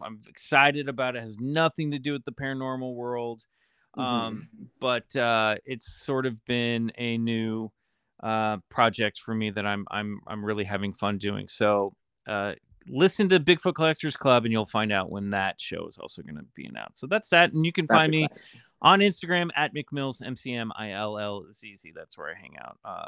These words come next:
Speaker 1: sort of on social media. I'm less and less on social media these days.
Speaker 2: Aw, same. Um, well, I would be if it wasn't for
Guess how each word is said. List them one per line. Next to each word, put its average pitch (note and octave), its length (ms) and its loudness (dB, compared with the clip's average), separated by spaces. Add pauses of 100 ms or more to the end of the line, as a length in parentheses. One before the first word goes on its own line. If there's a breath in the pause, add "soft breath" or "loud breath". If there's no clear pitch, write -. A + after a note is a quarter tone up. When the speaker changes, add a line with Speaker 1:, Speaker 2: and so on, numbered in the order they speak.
Speaker 1:
sort F#2 320 -10
of C#2 140 -16
on - 160 -18
social - 320 -14
media. - 340 -16
I'm E2+ 140 -18 (300)
less C3 300 0
and A2 140 -6
less F#2 240 -8
on F#2 100 -6
social - 320 -12
media - 340 -10
these - 240 -20
days. - 260 -20 (340)
Speaker 2:
Aw, A2 480 10 (200 soft breath)
same. A#2+ 580 4 (340 loud breath)
Um, A#2 500 10
well, C#3 160 10
I C3 200 10
would C3 220 6
be A2 140 0
if - 100 -4
it A#2 80 -2
wasn't A2+ 320 -2
for G#2 240 -2